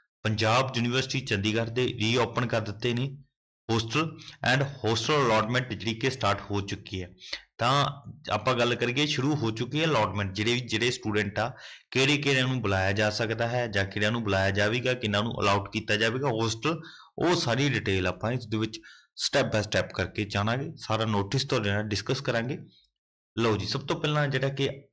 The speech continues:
ਡੇਟ ਦੇਖ ਲੈਂਦੇ ਹਾਂ ਇਹਦੇ ਵਿੱਚ। ਸਭ ਤੋਂ ਪਹਿਲਾਂ ਚੌਦਾਂ ਦੋ ਦੋ ਹਜ਼ਾਰ ਬਾਈ, ਚੌਦਾਂ ਫਰਵਰੀ ਦੋ ਹਜ਼ਾਰ ਬਾਈ, ਮਤਲਬ ਅੱਜ ਦੇ ਦਿਨ ਇਹ ਨੋਟਿਸ ਆਇਆ। Office of Dean Student Welfare ਪੰਜਾਬ ਯੂਨੀਵਰਸਿਟੀ ਚੰਡੀਗੜ੍ਹ ਦੇ ਵੱਲੋਂ ਆਇਆ। ਕਿਹੜੇ ਆਫਿਸ ਦੇ ਵੱਲੋਂ?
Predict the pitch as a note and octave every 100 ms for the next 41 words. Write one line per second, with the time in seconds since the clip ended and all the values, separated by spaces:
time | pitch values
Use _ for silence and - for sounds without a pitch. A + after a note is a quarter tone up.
0 | _ _ - A2 A2+ C3 A2+ A#2+ A2+ A2
1 | G#2+ A#2 A2 - - - - _ - -
2 | A2+ A#2 - - B2 G#2+ A2 B2+ A2+ G#2+
3 | A#2 A2+ G#2+ A2 G2 F2+ E2+ - - A2
4 | A2+ B2+ B2 G2+ G2+ A#2 A2 A2 C#3 -
5 | - - - G2 G2 F2 G2 G2 C3 -
6 | A2+ G#2+ C3+ C3+ D3 D3 A#2+ A#2+ G2+ G2+
7 | C3+ - F#2 A2+ - - - - - B2
8 | B2 D3 F3+ C#3+ C3 D#3+ - - G2 A#2
9 | C3+ C#3+ - - - B2 B2+ B2+ - G2
10 | F#2+ - A2 A2+ A2 G2+ G2+ A2 A2 A#2
11 | A#2+ - C3+ G#2+ F#2+ F#2+ G#2 A2+ G#2+ G2+
12 | G2 G2+ A2+ B2 B2+ D3+ D3+ D3 C3+ C#3+
13 | E3